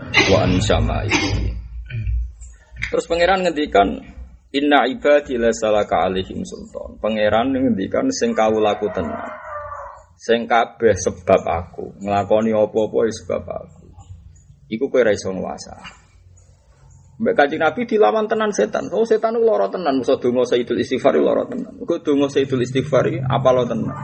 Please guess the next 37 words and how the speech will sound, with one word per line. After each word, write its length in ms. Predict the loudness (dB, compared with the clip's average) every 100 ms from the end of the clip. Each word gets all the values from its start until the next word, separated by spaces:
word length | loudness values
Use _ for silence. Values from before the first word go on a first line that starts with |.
| -10 -10 -12 -12 -12 -4
Normale 320 | -2 2 2 2
ke 160 | 4
ya 220 | 4 2
apal, 180 | 0 0
kan 80 | 0
ora 240 | 2 2
apal 160 | 2 2
berarti 320 | 2 2 0
sombong. 540 | 2 2 2 0 2 2
Dosane 320 | 2 2 2 0
akeh 260 | 2 2
kok 80 | 2
ora 160 | 0 2
apal 220 | 2 2
donga 480 | 0 2 2 -2 -10 0
Sayyidul 460 | 4 4 4 4 6
apa? 180 | 4 2 -10 -2
Istighfar 640 | 2 4 2 2 0 2 2
iku 80 |
wong 300 | 2 2 0 2
sombong. 420 | 0 0 -4 -8 -14 -20 _ -20 -20 -20 -2 0
Justru 320 | 2 4 4
nek 240 | 2 0
dosane 400 | 0 2 2 2
akeh 240 | 0 0 2
wajib 400 | 2 0 -2 -4 -16 -18 -20 -20 -18
apal. 720 | -6 -6 -2 -2 -2 -4 -8
Dadi 240 | -8 -2 0
nak 400 | 0 -2 -10 -4
nyorak-nyorak 720 | 2 4 2 2 4 4 2
kudu 160 | 0 0
disedo. 420 | 2 0 2 0 2
Wong 80 | 0
nyorak-nyorak 480 | 2 2 2 2 2
ora 160 | 0
duwe 160 | 0 0
napa? 220 | 2 0